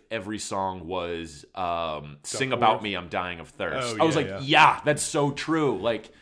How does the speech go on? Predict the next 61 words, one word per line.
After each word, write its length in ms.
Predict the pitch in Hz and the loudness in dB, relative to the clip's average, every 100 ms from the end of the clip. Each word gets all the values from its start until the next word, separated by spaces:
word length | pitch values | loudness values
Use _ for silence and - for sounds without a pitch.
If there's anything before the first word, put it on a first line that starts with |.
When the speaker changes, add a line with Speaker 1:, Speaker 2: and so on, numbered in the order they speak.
| _ | _
Speaker 1:
yep. 300 | 175 180 - - - - | 0 0 -6 -18 -14 -4
And 500 | 135 131 120 110 - _ - | -2 0 -2 -4 -12 _ -6
it's 180 | 143 143 | -4 -2
a 40 | |
little 240 | 127 147 | 2 2
bit 180 | 143 151 | 2 0
more 200 | 135 135 | 0 0
like, 280 | 127 110 104 | 2 2 0
it's 120 | - | -6
not 100 | 123 123 | -6 -6
as 80 | |
aggressive 720 | 117 101 113 113 139 131 131 - _ _ _ | -6 -6 -6 -4 -6 -8 -10 -20 _ _ _
as, 200 | 117 123 | -2 0
like, 160 | 127 120 | 0 -2
the 80 | 110 | -2
rest 220 | 110 110 | -2 -4
of 80 | 113 | -6
Kendrick's 340 | 127 117 117 | -6 -6 -8
stuff. 220 | - 123 | -4 -4
It's 80 | 113 | -4
a 60 | 113 | -6
little 180 | 120 120 | -6 -4
more, 200 | 117 110 | -4 -2
like, 240 | 95 - | -2 -6
contemplative. 920 | - 139 - 120 131 131 135 139 139 - | -10 -8 -6 -4 -4 -2 -4 -6 -10 0
Speaker 2:
What 180 | 170 | 2
a 40 | 196 | 4
lot 180 | 175 262 | 2 2
of 60 | |
this 200 | 294 - | -2 -4
reminds 280 | 165 170 214 | -4 -4 -2
me 120 | 175 | 0
of 160 | 160 139 | 2 0
is, 160 | 123 | 0
like, 180 | 135 131 | -2 -4
the 100 | 131 | -6
jazz 540 | 123 113 123 123 131 120 | -8 -4 0 0 -2 -4
rap 300 | 117 117 - | -6 -6 -8
stuff 320 | - 123 117 | -6 -6 -6
of, 40 | |
Speaker 1:
Yeah, 220 | 113 92 | -6 -4
Speaker 2:
of 200 | 90 139 | -2 -2
Butterfly. 440 | 135 170 160 - 82 | 0 -2 -2 -8 -4
Speaker 1:
that 180 | 92 - | -4 -2
too. 120 | 151 | 0
Speaker 2:
Because 180 | 175 151 | 2 2
a 60 | |
lot 200 | 135 147 | 2 4
Speaker 1:
Yeah. 40 | 196 | 4
Speaker 2:
of 100 | 170 | 2
the 140 | 165 | -2
instrumentals 640 | 156 - 135 135 156 160 156 | -4 -6 -6 -4 -2 -2 -4
and 200 | 143 131 | -6 -6
the 60 | |
production 680 | 123 131 123 131 139 - 147 | -6 -8 -6 -8 -8 -10 -8
and 80 | 123 | -8
the 60 | 110 | -10
background 520 | 120 135 127 131 120 | -4 -4 -4 -8 -6
of 80 | 117 | -8
these 160 | 113 | -8
songs 520 | - 143 147 123 117 | -6 -6 -6 -8 -12